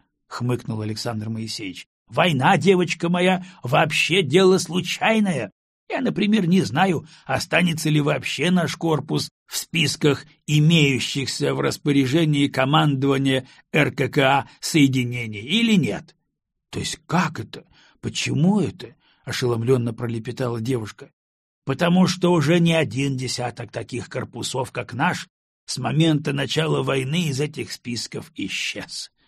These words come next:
вздохнул Шпильман. Дивизии разбиты, их остатки либо отправлены на пополнение других частей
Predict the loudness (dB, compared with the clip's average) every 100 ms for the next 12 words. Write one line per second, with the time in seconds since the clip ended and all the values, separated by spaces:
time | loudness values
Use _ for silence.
0 | _ _ -16 -12 -12 -12 -14 -14 -12 -12
1 | -12 -16 _ _ -20 -20 -20 -20 -18 -10
2 | -4 -2 -2 -4 -4 -4 -4 0 0 0
3 | -2 -2 -4 -12 _ -6 -4 -2 -2 -4
4 | -2 -4 -4 -6 -4 -2 -2 -4 -2 2
5 | 2 2 0 -2 -4 -6 -6 -4 -2 2
6 | 4 4 2 0 -2 0 0 0 -6 -6
7 | 2 2 2